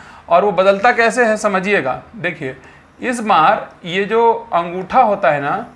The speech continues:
ये जो उंगलियां होती हैं, ये current की direction में होती हैं।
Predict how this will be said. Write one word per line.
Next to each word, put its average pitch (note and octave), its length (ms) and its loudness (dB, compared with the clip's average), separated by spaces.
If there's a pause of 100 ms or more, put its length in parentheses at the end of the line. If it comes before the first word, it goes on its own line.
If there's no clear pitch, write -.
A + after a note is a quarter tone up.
(720)
ये D#3 60 -6
जो D#3+ 100 -6
उंगलियां G3 440 -2
होती G3 300 -2
हैं, F3+ 320 -6 (3000)
ये F3+ 140 0
current A3 420 2
की A3 80 -2
direction D#3 420 2
में B2 120 -8
होती B2 260 -14
हैं। - 180 -20